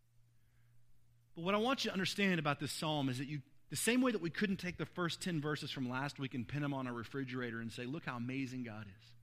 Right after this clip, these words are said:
right? Because we're missing the whole back end of this. We can't take these verses and pull them out and say, look how upset and hurt and broken the psalmist is. They have to go together.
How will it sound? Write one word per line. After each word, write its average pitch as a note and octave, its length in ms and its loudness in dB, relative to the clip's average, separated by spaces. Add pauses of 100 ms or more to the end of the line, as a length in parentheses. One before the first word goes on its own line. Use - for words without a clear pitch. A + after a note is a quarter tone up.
(400)
right? A#2 160 -10 (1300)
Because C#3+ 180 -2
we're D3+ 80 0
missing C#3+ 460 0
the A#2 80 -4
whole D3 180 0
back C#3+ 300 0
end B2 120 0
of A2 60 -6
this. G#2 220 -8 (340)
We D#3+ 100 -4
can't F#3 300 2
take D#3+ 300 2
these D3+ 240 0
verses C3 400 0
and B2 100 -2
pull D3+ 200 -4
them B2 80 0
out A#2+ 240 -2
and A#2 100 -8
say, A2+ 400 -6 (1600)
look D3 160 -4
how C#3 180 0
upset C3+ 440 -4
and A2+ 100 -8
hurt D3 240 -4
and A#2 80 -6
broken A#2 360 -6
the G#2 60 -8
psalmist G#2+ 440 -10
is. G2 120 -12
They B2+ 120 -6
have E3 520 -6
to D3+ 80 -6
go C#3 260 -6
together. A2+ 460 -8